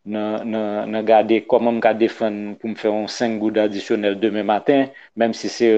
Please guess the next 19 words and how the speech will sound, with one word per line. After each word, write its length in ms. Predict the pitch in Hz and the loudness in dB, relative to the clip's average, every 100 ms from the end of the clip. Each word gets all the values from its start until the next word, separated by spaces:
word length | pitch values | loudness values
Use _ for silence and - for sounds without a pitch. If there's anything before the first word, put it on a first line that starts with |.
| 113 110 | 2 0
se 160 | 120 | 0
opri 760 | 110 107 - 120 - - 135 131 - _ - | 2 2 2 0 0 4 4 2 -6 _ 4
ke 300 | 123 123 117 | 6 6 6
gen 160 | 117 113 | 0 0
kidnaping 440 | 120 117 113 113 | 2 2 2 0
nan 120 | 110 110 | 0 4
lari 260 | 104 110 | 4 6
a, 100 | 120 | 6
ke 140 | 117 117 | 4 4
bagay 320 | 110 107 107 | 6 6 4
yo 80 | 107 | 4
pa 100 | 107 104 | 4 2
mache? 320 | 104 - 123 | 0 4 2
M 280 | 113 117 110 | 2 -6 -6
ap 120 | 104 | -4
fè 100 | 117 | -2
l 80 | 95 | -2
kanmèm, 320 | 117 123 101 113 | 2 2 2 -2
non. 160 | 113 | -6